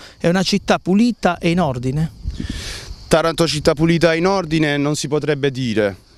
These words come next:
Speaker 2: perché i fatti sono questi.
Speaker 1: Ma anche il centro
Speaker 2: Anche
Speaker 1: trabocca di rifiuti, non solo le periferie.
Speaker 2: Anche il centro, soprattutto dopo il sabato sera, che come dici tu, signor Luigi,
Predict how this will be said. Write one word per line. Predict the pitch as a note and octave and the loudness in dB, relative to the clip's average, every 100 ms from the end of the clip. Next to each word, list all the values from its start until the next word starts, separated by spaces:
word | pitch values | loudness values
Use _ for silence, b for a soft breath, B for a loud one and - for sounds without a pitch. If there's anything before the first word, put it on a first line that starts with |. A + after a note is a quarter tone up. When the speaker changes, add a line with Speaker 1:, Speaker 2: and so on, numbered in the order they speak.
| - | -2
Speaker 2:
perché | B2+ B2+ C#3+ C3+ C3 C3 C3 C3 C3 C3 | -2 0 0 2 2 0 0 -2 -2 -4
i | C#3 | -4
fatti | D#3+ D3 - B2+ | -2 -2 -4 -6
sono | C3+ C3 | -4 -2
questi. | B2+ G#2+ - A#3+ | 0 -2 0 -2
Speaker 1:
Ma | |
anche | C4+ A3 | 0 0
il | G3 | 0
centro | - B3 G#3 - D3+ C3+ | 2 2 0 0 0 0
Speaker 2:
Anche | D#3 | 0
Speaker 1:
trabocca | F3 E3+ F#3 F3 F3+ | 0 2 2 2 0
di | D#3 | 2
rifiuti, | D#3 D3+ E3+ C#3 | 0 -2 0 2
non | F#3 | 2
solo | - A3+ | 2 2
le | F3 | 2
periferie. | C#3 D3 C3+ C#3+ D3 | 0 -2 0 -2 -2
Speaker 2:
Anche | B2 C#3+ | -8 -8
il | D3 | -6
centro, | - D#3+ B2+ B2 | -2 -2 -2 -6
soprattutto | B2 B2 C#3 - E3 D3 | -8 -4 -4 -4 -6 -4
dopo | C#3 C3+ | -2 0
il | C3+ | 0
sabato | - C#3 C3+ C3 | -2 -2 -2 -2
sera, | - D3+ C#3 A#2+ A2+ | -2 0 0 0 -4
che | - C3 A#2+ - | -4 -4 -4 -4
come | C#3 C3 B2+ B2 - _ _ | -4 -2 -2 -4 -8 _ _
dici | - C3+ C3 B2 | -4 -2 0 -2
tu, | C#3 C3+ B2 | 0 2 0
signor | A#2 B2 | 0 0
Luigi, | A#2+ C3 A#2 A#2+ A#2+ | 2 0 0 -2 -4